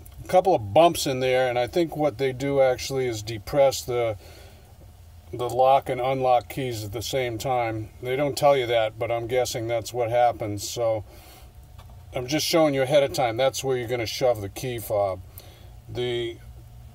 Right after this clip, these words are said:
lock and unlock bu-, buttons are gonna be facing towards the right side of the car. So lay your new key fob there and get ready. Then you're gonna go back to the trunk and you're gonna twist it five times.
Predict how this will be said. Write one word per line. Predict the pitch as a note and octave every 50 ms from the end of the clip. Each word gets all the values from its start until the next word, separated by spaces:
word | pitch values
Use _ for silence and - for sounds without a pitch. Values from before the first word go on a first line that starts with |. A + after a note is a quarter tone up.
| - - - - - - - -
lock | C#3 C#3+ D3 D3+ D#3 - -
and | C#3+ C#3
unlock | C#3+ D3 C#3+ C#3 C#3 C3 C3 A2 - - -
bu-, | C#3 C#3 C3+ - - - - C3
buttons | A#2 C#3+ C#3 D3+ - B2 A2+ A#2+
are | C3 A#2+
gonna | A#2 C3+ B2+ A#2+
be | A2 A2+ B2+ B2 A#2+ A#2+ A2+ - - - - - - -
facing | D3 C#3 C#3 C3 - - C#3+ B2+ A#2+ A2+ G#2
towards | - - C#3 C#3 C3+ C3+ A#2+ A2
the | A#2 A#2
right | A2+ B2+ B2 A#2+ A2+
side | - - - B2+ B2 A#2+ A2
of | G#2+
the | G2+ G#2
car. | - - - A#2+ A2 G#2+ F#2+ - - - - - - - - - - - - - - - - - - - _ _ _ _ _ _ _ - - - -
So | - - - C#3+ C3
lay | B2+ C3+ D#3 E3+ F3+
your | F#3 F3+
new | F3 F3 E3+ E3
key | C#3 - E3+ D#3 D3
fob | C3 - C#3 C3 C3 C3 A#2+ A#2
there | C3 B2+ B2+ B2
and | B2 B2
get | A#2+ C3+ C3+
ready. | B2 B2+ C3+ C3+ C3 A#2 G#2 G#2+ A2+ - - - - - - - - - - - - - -
Then | C3 B2+ C3
you're | C#3 C#3
gonna | C#3 D3+ C#3+
go | C3+ C#3+ C#3+ C3+
back | B2+ C#3 C#3 C#3 C#3 C3 -
to | - D3
the | C3+ C3 B2+
trunk | - - C#3+ C3+ A#2+ B2 A#2+ -
and | - A2 A2 A2+ A2+
you're | A2+
gonna | A2 A#2+ A#2 A2+
twist | A#2 - - C#3 C3 B2+ -
it | A#2+ -
five | - - B2 A#2+ A#2+ A#2+ -
times. | - - C#3+ B2+ A2 G2+ F#2+ F#2+ F#2+ - - -